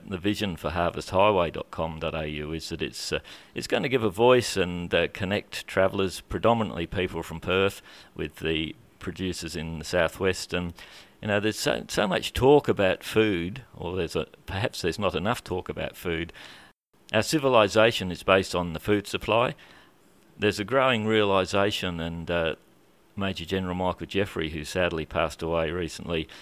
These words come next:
his, uh, organisation Soils for Life had been created to raise awareness of the importance of soils and working with soils and how that is the foundation of our civilisation. And, uh,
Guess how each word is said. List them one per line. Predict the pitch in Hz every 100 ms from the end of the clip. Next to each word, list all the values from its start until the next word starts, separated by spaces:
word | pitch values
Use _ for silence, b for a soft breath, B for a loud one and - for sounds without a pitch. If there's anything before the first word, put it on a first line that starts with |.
| B B B
his, | - 80 80 95
uh, | -
organisation | 95 90 90 85 87 82 - 82
Soils | 82 - 95 87 -
for | 98
Life | 90 98 80 - - B B _
had | 90 -
been | 95 87
created | - 90 92 98 - 80 -
to | 92 82 -
raise | 87 90 92 87
awareness | 90 101 95 -
of | 76
the | 90
importance | 85 110 113 110 -
of | 90
soils | - 90 90 92 82
and | 85
working | 95 90 85
with | 87 85
soils | - 87 87 82
and | 80
how | 82 85
that | 87 92 95
is | 80
the | 76 - _ -
foundation | - 90 92 92 - 85
of | 87
our | 87
civilisation. | 78 92 85 80 78 90 87 87 78 76 B B B B B -
And, | 92 92 92
uh, | 92